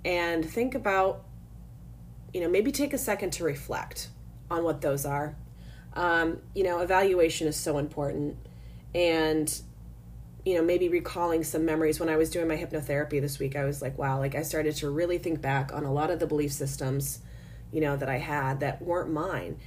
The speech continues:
Um, it was super eye-opening. And then the next step I would say is just maybe write those down. Write down those beliefs that you have, um, that hold you back in your life. You know, I think writing things down really does help us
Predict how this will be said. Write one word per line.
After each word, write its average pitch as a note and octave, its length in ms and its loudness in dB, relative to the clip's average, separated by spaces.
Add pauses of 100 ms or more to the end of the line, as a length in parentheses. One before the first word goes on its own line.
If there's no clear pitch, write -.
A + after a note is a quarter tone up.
(240)
Um, D3 240 0
it C#3 60 -4
was - 100 -8
super - 420 -2
eye-opening. B2 600 -2 (400)
And F#3+ 160 6
then G3+ 320 2 (160)
the G#3 140 -2
next C#4+ 180 2
step - 240 0
I F3 100 2
would F3 120 2
say E3+ 140 4
is D#3+ 120 4
just A#3+ 200 -4
maybe G4+ 380 2
write G3+ 320 2
those E3 240 0
down. C3 320 -2
Write F#3+ 220 0
down D4 180 4
those A3 180 2
beliefs D3 400 0
that F#3 120 -2
you G3+ 140 0
have, F#3 400 -2 (1120)
um, D3+ 400 0 (540)
that E3+ 580 4 (380)
hold F#3+ 260 2
you E3+ 100 4
back C#3 260 2
in E3+ 80 -2
your F3 120 0
life. F3+ 420 -2 (380)
You - 80 0
know, F3 240 4
I E3+ 100 -2
think G#3+ 240 2
writing E3 320 2
things D#3 320 -2
down D3 300 0
really D#3 260 4
does C#3+ 220 -2
help C#3 240 -2
us C#3 400 -4